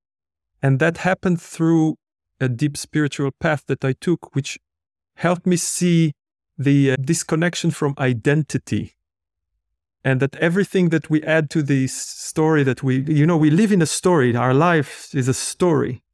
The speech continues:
but it's completely imagination. So I can say many things about myself. I am a man, I am a father, I am, I am whatever. But it doesn't really mean anything from that space of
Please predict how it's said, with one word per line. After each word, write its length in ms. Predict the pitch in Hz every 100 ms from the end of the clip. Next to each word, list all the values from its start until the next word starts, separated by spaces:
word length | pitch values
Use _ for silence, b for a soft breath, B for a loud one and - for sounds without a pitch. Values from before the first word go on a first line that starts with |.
| _ _ -
but 160 | 139
it's 140 | 170 -
completely 680 | - 175 185 220 - 190
imagination. 720 | 160 143 127 127 143 139 - - _ _ _ _ _ _ _
So 180 | - 151
I 80 | 151
can 180 | 175 165
say 280 | - 220
many 260 | 214 190 196
things 340 | - 196 196
about 300 | 160 135 123
myself. 400 | 127 120 - 123 -
I 180 | 151
am 180 | 147 135
a 80 | 123
man, 480 | 135 175 180 160 156
I 220 | 147 139
am 120 | 127
a 80 | 113
father, 580 | - 185 175 156 139 131
I 220 | 143 131
am, 240 | 123 123
I 140 | 139 127
am 240 | 120 117
whatever. 500 | 135 139 180 147 135 - _ _ _ _ _ _ _ _ _
But 160 | - 156
it 80 | 170
doesn't 400 | 208 214 233 -
really 180 | 196 190
mean 320 | 165 185 170
anything 460 | 139 127 - 135
from 220 | 127 143 127
that 200 | 139 143
space 580 | - 143 120 - - -
of 340 | 135 - -